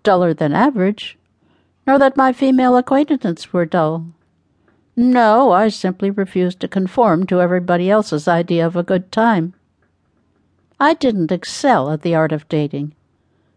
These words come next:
I refused to go steady in high school. Those social conventions always had too many strings attached.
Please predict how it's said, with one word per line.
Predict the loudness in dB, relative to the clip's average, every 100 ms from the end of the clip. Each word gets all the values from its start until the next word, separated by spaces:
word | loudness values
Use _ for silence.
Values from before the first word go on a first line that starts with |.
| _
I | -4
refused | -4 -2 -2 -2 -2
to | -4
go | -2 -4
steady | -2 -4 -2 -2
in | -2
high | -2 -2
school. | -4 -4 -4 -4 -14 _ _ _ _ _ _ _ _ _
Those | 0 0
social | -2 -2 -2 0 -4
conventions | -4 -4 0 0 0 -4 -4
always | 0 0 2 0 0
had | 0 -2 -2
too | 0
many | 2 2 0
strings | -2 -2 -2 -2 -4
attached. | -2 -2 -2 -6 -18